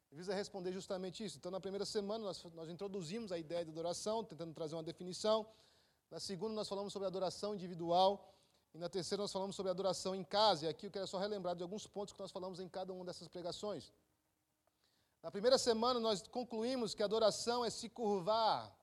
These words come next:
É prestar culto, é servir, é venerar alguém ou alguma outra, alguma coisa. Isso é adoração no seu sentido mais amplo.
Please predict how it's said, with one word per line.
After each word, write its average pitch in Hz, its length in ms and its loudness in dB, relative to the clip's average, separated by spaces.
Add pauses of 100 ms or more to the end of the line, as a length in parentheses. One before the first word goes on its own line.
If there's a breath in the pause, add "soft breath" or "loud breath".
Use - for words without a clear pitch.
(760)
É 170 40 -4
prestar 208 500 0
culto, 254 720 2
é 185 80 4
servir, 214 840 -2
é 165 100 4
venerar 226 720 4
alguém 214 440 2
ou 214 60 0
alguma 208 280 -4
outra, 214 260 -4
alguma 190 320 -4
coisa. 196 500 -2
Isso 262 240 -6
é 240 60 0
adoração 208 580 -2 (260 loud breath)
no 190 80 -10
seu 208 160 -2
sentido 208 440 -6
mais 202 340 0
amplo. 170 500 -2